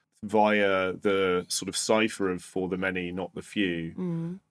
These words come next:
Speaker 1: And, you know, and then you could also look at Occupy Wall Street and the other sort of movements around that, uh, circa two thousand eleven, which spoke of, you know, the ninety-nine percent versus the one percent. But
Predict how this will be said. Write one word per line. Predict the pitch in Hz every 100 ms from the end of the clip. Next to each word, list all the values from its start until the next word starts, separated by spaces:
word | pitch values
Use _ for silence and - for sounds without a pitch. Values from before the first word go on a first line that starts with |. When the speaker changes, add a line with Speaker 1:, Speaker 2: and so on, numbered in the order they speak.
| _
Speaker 1:
And, | 131 151
you | 143
know, | 107
and | 107
then | 107
you | 107
could | -
also | 101 -
look | 98 98
at | -
Occupy | 101 - - 104 92
Wall | 90 95 90
Street | - 92 87 85
and | 87
the | 90
other | 85 87 -
sort | - 85
of |
movements | 87 92 87 85 90
around | 90 87
that, | 95 90 87
uh, | 87 -
circa | - 92 87 90 85
two | - 101
thousand | 90 90 92
eleven, | 92 107 120 107 98 - - _
which | 98 -
spoke | - 92 90
of, | 92 87 - _
you | 107
know, | 90
the | 92
ninety-nine | 98 95 90 95 90 85
percent | - 90 87
versus | 87 -
the | -
one | 92 90
percent. | 87 - 107 95 87
But | - 90